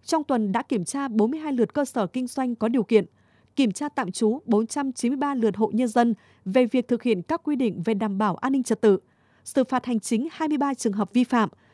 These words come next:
thu tám triệu bốn trăm nghìn đồng nộp ngân sách nhà nước. Kiểm tra an toàn phòng cháy chữa cháy tại năm mươi chín cơ sở, lập biên bản xử lý vi phạm hành chính mười sáu trường hợp,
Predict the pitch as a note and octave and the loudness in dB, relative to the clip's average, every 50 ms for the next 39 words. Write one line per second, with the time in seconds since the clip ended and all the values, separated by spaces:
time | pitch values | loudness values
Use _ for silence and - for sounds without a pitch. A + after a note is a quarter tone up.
0 | _ _ _ _ _ - C#4 C#4+ C4 - _ A3+ A3 B3+ C#4+ - - C#4 A3 - | _ _ _ _ _ 0 2 2 2 0 _ -2 -2 0 -2 0 2 2 2 2
1 | - G3+ G#3 G#3 A#3 - - D#4 C#4+ C4 A3+ G3+ A3 G3+ F#3 E3 - _ _ G#3+ | 2 2 2 2 2 0 -4 -2 -2 -2 0 2 2 2 0 0 -4 _ _ 4
2 | A3 A3 G3+ - A#3 C4 - - E4 D#4+ D4+ B3 F#3+ F3+ G#3+ D4 D#4+ - _ _ | 4 4 4 2 -2 -2 -2 -2 -2 -2 0 0 2 4 4 4 4 2 _ _
3 | _ _ _ _ _ _ _ _ _ _ _ _ _ _ _ D4 B3 G3 - - | _ _ _ _ _ _ _ _ _ _ _ _ _ _ _ 0 0 0 0 -2
4 | D#4 D4+ - C#4+ D#4 - - C4+ A#3+ A3 G3+ - - A3+ G#3+ F#3+ - A3 G#3 - | -4 -2 -2 -2 -4 -2 0 0 2 2 0 0 0 0 0 0 0 -2 -2 -2
5 | - A3 - B3 G#3 G#3+ D4+ - _ - C#4 B3 G3 G3+ A#3+ D4 C#4+ D4 C4+ - | -4 -4 -2 0 0 0 -2 -4 _ -4 -2 0 0 0 0 0 0 0 0 0
6 | - A#3+ B3 - - C#4 - - C4 G#3+ F3 - - _ _ _ _ _ - C4 | 0 -2 -2 0 -2 -2 2 2 2 2 2 0 -6 _ _ _ _ _ 2 2
7 | C4 B3+ B3+ D#4+ D4+ C#4+ C#4+ B3+ F#3+ - - - G#3+ G3 F#3+ G3+ A#3+ - - D#4 | 2 2 0 -2 -2 0 0 -2 -2 -2 0 2 2 4 4 2 0 0 -2 -2
8 | D4 - C#4 A3 G#3+ A3 G3+ F#3 - - A3 G#3 C4+ E4+ D#4 C4 A3 - - - | -2 -2 -4 -4 -2 -2 -2 -2 0 0 2 2 0 0 0 0 -2 0 0 0
9 | G3+ A3+ - - C4 A3 A3 G#3 F#3+ | -2 0 0 -2 -2 2 2 2 2